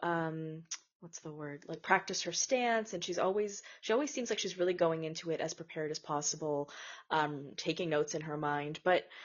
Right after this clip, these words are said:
I guess the body does what it does once it's up there. I mean, you've never done it before. I'm sure if she tried a second time, but it's, I, I don't know, right? Like, you think,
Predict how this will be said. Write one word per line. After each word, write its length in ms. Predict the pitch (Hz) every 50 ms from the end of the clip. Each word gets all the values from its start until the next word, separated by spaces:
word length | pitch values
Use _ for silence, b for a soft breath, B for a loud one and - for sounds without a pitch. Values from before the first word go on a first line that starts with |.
| B B B -
I 40 | 180
guess 160 | 175 175 175
the 80 | - 180
body 300 | 170 170 160 160 160 165
does 260 | 160 156 143 151 156
what 120 | 160 156 147
it 100 | 147 147
does 260 | 139 127 135 147 175 170
once 180 | 165 151 -
it's 140 | 143 - -
up 180 | 123 151 - -
there. 220 | 233 240 254 254
I 80 | 220 175
mean, 340 | 156 151 151 143 143 147 -
you've 160 | - 151 143
never 200 | 143 147 143 143
done 200 | 139 131 143 139
it 80 | 123 -
before. 300 | - - - - - -
I'm 80 | - 170
sure 180 | - - 151
if 80 | 147 -
she 120 | - -
tried 280 | - - 139 135 147 -
a 40 | -
second 320 | - - - - - -
time, 420 | - - 123 127 147 185 233 254 214
but 140 | 170 151 143
it's, 280 | 139 - - - - B B B B B B B B B B _ _ _ _ _ _ _ _ _ _ _ _ _ _ -
I, 120 | 156 - -
I 80 | 175 180
don't 120 | 214 214
know, 240 | 202 220 277 - 180
right? 300 | 131 131 131 180 233 190
Like, 180 | 175 170 170 170
you 60 | 175
think, 320 | 165 - 165 160 160 -